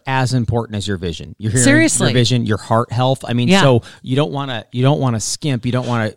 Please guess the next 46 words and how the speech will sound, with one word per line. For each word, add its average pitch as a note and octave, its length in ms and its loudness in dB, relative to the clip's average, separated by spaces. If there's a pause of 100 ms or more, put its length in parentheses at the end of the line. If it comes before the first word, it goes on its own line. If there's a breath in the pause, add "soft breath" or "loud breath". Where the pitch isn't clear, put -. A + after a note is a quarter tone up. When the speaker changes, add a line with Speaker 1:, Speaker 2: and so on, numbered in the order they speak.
(140)
Speaker 1:
d-, G2+ 180 -14
not B2 560 -2
keep - 260 -8
up A2 220 -4
on G2 400 -8 (300)
your B2 160 -4
Speaker 2:
And G3+ 120 4
you, G3 80 0
Speaker 1:
vision. G#3+ 380 -2
Speaker 2:
you F#3+ 80 -6
want G3 160 -4
the F3+ 60 -8
best D3+ 280 -4
possible. A#2+ 400 -6
Speaker 1:
Absolutely. A#2+ 460 -6
Speaker 2:
Um, E3 240 -6
and E3+ 120 -8
right G#3 220 0
now, F#3 200 4
too, E3 340 -2
if C#3+ 120 -6
you A#3 120 2
happen G#3 340 0
to E3+ 60 -6
have D3+ 280 -6
a C#3+ 60 -8
flexible F#3 640 -6
spending C#3+ 580 -4
account B2 480 -6
Speaker 1:
I A#2+ 40 -10
do. A#2 200 -14 (360)
Speaker 2:
or E3+ 260 -2
a F3 140 -2
health D#3+ 260 -2
savings A#3 560 -4
account, A2+ 400 -8
so B2 260 -6
F E3+ 260 -6
A, F#3+ 200 -4 (280)
F - 160 -4
S A3+ 200 -2
A A3+ 180 -2
or C#3 320 -6
H G3 400 -6
S C#3 240 -8
A, A2 220 -14